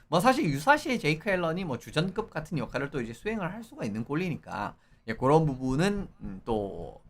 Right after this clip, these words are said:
마르크 스트램이 사실 경기력이 좀 기복이 있습니다. 좋을 때는 참 좋았다가 안 좋을 때는 또 확 경기력이 날아가는 모습들을 또 확인을 하실 수가 있는데, 또 이제 그런 부분에서는, 어, 앨런을 기용을 하면서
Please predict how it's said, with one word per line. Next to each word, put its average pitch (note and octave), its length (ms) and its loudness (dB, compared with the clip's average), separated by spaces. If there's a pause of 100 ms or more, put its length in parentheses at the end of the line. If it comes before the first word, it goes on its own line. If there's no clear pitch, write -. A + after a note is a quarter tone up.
마르크 E3 360 8
스트램이 E3 260 0
사실 D#3+ 260 -2
경기력이 D3+ 360 0
좀 C#3 160 -2
기복이 D#3+ 440 0
있습니다. D3+ 480 -6
좋을 D#3 200 0
때는 F3+ 160 0
참 F#3 160 -2
좋았다가 C3+ 420 2
안 G2 120 -2
좋을 C3 180 -2
때는 A#2+ 240 -4
또 A#2 140 -6 (100)
확 D#3 180 0 (360)
경기력이 C3 360 2
날아가는 D3+ 500 6
모습들을 B2+ 360 -2
또 C3+ 120 0
확인을 D#3 340 4
하실 F3 220 -2
수가 D#3+ 180 -2
있는데, G#2 480 -2
또 D#3 100 -6
이제 A2+ 140 -2
그런 D#3+ 240 -2
부분에서는, C#3 800 -2 (480)
어, F2 340 -4
앨런을 D3+ 460 6
기용을 A#2+ 340 -2
하면서 D3 580 2